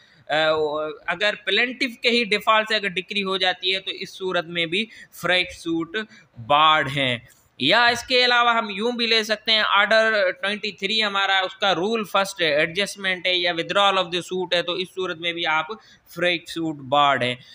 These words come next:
तो overall इस रू-, अ, ग्राउंड में हम यूँ ही समझते हैं अगर आपका टाइम है,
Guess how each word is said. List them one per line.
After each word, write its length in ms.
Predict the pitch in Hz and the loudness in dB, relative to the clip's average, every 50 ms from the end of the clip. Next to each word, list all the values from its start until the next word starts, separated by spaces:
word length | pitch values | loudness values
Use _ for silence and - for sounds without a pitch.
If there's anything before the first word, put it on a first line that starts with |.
| - - _ - | -20 -20 _ -4
तो 60 | - 240 | -2 -2
overall 600 | 233 226 240 262 277 285 285 269 269 277 311 269 | 2 2 4 4 4 4 4 4 4 2 2 0
इस 180 | 254 - - | -2 -2 0
रू-, 320 | 254 233 202 233 240 240 233 - - 226 - - | 0 0 2 2 0 0 -2 -6 -14 -16 -8 -2
अ, 180 | 185 185 185 180 | 0 2 2 2
ग्राउंड 440 | 160 147 165 185 196 233 254 254 262 | 2 2 2 2 2 2 2 0 0
में 140 | 262 254 | 0 0
हम 100 | 240 233 | -2 -2
यूँ 220 | 220 202 226 247 254 | -2 -2 -2 -2 -2
ही 60 | 247 | -2
समझते 420 | 247 240 220 226 226 214 - 220 | -2 -2 0 0 0 -2 0 0
हैं 160 | 226 240 240 - | 2 2 2 2
अगर 320 | 202 208 208 254 262 247 | 0 0 2 2 2 4
आपका 360 | 233 220 220 214 - - 220 | 4 2 2 0 -2 -2 -2
टाइम 560 | 214 214 - 202 190 202 208 208 202 175 151 | -2 -2 0 2 2 4 4 2 0 0 -2
है, 360 | 143 131 127 127 - - - | -4 -6 -6 -8 -10 -18 -20